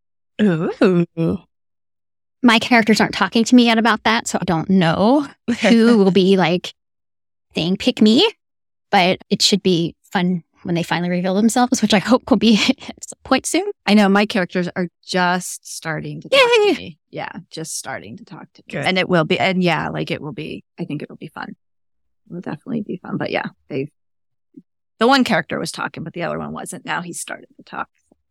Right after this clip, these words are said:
Speaker 2: And we will have Against the Rush, which was
Speaker 3: My
Speaker 2: volume
Speaker 3: hockey.
Speaker 2: Leaf and Ja-, Leaf and, I
Speaker 3: Leaf
Speaker 2: say
Speaker 3: and
Speaker 2: Jared.
Speaker 3: Jalen.
Speaker 2: I'm like, "Who does Jared?"
Speaker 3: <laughs>
Speaker 2: Leaf and Jalen's story, Against the Rush, will be out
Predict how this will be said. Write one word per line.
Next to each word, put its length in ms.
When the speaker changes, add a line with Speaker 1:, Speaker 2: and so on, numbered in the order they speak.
Speaker 2:
And 160
we 140
will 300
have 340
Against 460
the 80
Rush, 360
which 200
was 180
Speaker 3:
My 120
Speaker 2:
volume 320
Speaker 3:
hockey. 120
Speaker 2:
Leaf 200
and 120
Ja-, 80
Leaf 220
and, 200
I 60
Speaker 3:
Leaf 80
Speaker 2:
say 60
Speaker 3:
and 80
Speaker 2:
Jared. 260
Speaker 3:
Jalen. 140
Speaker 2:
I'm 60
like, 160
"Who 140
does 140
Jared?" 360
Speaker 3:
<laughs> 180
Speaker 2:
Leaf 180
and 120
Jalen's 400
story, 260
Against 320
the 100
Rush, 280
will 260
be 180
out 260